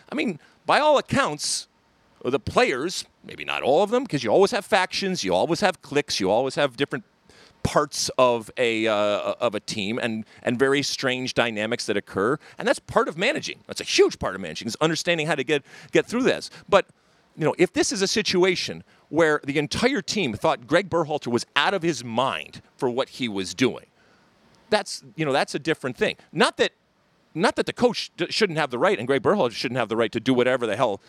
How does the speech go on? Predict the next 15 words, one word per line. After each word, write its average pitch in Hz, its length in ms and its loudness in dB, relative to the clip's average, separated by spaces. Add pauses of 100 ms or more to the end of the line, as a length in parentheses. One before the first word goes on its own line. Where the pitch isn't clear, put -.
(160)
he 135 140 0
or 107 80 0
she - 200 -2
wants. 180 380 0
That's - 180 -2
absolutely 123 440 2
the 104 100 0
truth. - 260 4 (220)
But - 160 0 (260)
I 240 100 4
just 370 160 -6
don't 220 160 -6
get 175 140 -4
the 131 80 -6
feeling 104 540 -2